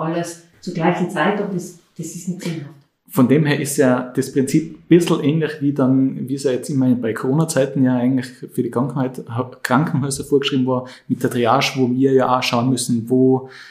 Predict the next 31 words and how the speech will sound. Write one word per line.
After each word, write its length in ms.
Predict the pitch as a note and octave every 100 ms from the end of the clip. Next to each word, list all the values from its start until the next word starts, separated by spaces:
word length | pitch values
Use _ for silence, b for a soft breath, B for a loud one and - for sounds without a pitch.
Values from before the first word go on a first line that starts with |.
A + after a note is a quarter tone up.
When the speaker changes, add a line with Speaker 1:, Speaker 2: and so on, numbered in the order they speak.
| B _
Speaker 2:
wo 220 | B2+ C#3
ist 180 | C3 -
es 140 | A#2+
wichtiger, 360 | D3+ D3 C3+ B2
schnell 300 | B2 B2 C3
zu 140 | D3
agieren, 540 | C#3 C#3+ C3+ C#3 C#3 A#2+
wo 240 | B2 B2
weniger, 600 | B2+ C3+ C#3+ C#3 C3 B2+
wo 100 | B2
kann's 360 | B2 - C3+ C3+
noch 140 | C3
ein 40 | -
bisschen 280 | D3+ D3+ C3+
dauern, 320 | B2+ C3 B2+
bis 180 | C3 C3+
es 160 | B2
eigentlich 240 | B2+ C3+ D#3
bearbeitet 500 | E3+ C3+ G#2 A2 A2
wird, 200 | G#2 A2
oder? 160 | D3+
Kannst 260 | E3 B2+ -
du 40 |
mir 40 | C3+
das 240 | - - -
so 480 | - C#3 D3 F#3+ F#3+ A3
Speaker 1:
Es 120 | C4+
ist 120 | A#3
auf 120 | A3
alle 160 | A3+ A3
Fälle. 400 | A3 D#3+ -